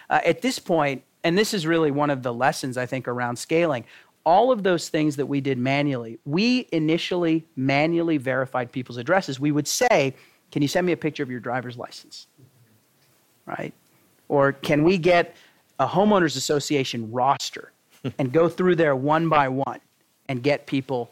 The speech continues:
to be verified?" We would go door to door to get people to join.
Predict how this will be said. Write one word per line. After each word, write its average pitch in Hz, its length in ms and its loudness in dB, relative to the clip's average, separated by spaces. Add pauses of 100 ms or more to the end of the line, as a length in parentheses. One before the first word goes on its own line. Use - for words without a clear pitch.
(440)
to - 80 -6
be 127 160 -4
verified?" 123 600 -4 (280)
We 185 140 4
would 208 160 2
go 196 140 4
door 175 360 2
to 175 60 2
door 160 260 2
to 143 60 -2
get 131 200 -2
people 143 260 -2
to 139 60 -4
join. 180 320 -2